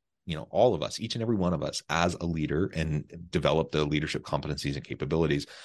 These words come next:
But we also have to think about the systems within the organization. We have to think about, um, the structure of the organization. We have to think about the policies, practices, and procedures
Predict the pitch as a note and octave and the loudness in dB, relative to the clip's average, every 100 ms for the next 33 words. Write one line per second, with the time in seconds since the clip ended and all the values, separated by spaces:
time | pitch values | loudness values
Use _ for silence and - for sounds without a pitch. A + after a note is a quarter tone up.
0 | - - G2 E2 - _ _ - E2+ E2+ | -12 4 4 4 0 _ _ -2 4 6
1 | - E2+ - - D2 D2 D2 - - A#1 | 4 2 -2 -2 0 0 0 -2 -2 -4
2 | - - D2+ D#2+ D2+ C#2+ C#2+ D2 C#2+ C#2+ | -4 -2 0 0 0 0 -2 -2 -2 -2
3 | - C#2 D#2 - - F2 E2+ D#2 C#2 C2+ | -2 -2 0 0 0 0 0 0 2 2
4 | - - - _ - D2+ C#2+ C#2 C#2+ C#2+ | 0 -10 -20 _ -4 0 2 0 -2 -2
5 | C#2+ - - G2 - E2+ C#2+ C#2 C#2 C#2+ | 2 2 4 2 2 0 0 -2 -4 -4
6 | C#2 C#2 C#2 C#2 C#2 C2+ C#2 - - E2 | -4 -2 -2 -2 -4 -4 -4 -4 -2 -2
7 | D2 C#2+ - - - D#2 D#2 - - C#2 | 2 0 0 -2 2 4 4 0 -2 -2
8 | - D2+ C#2+ D2 - - E2+ F2 E2+ C#2+ | -2 -4 -4 -8 0 4 6 6 4 4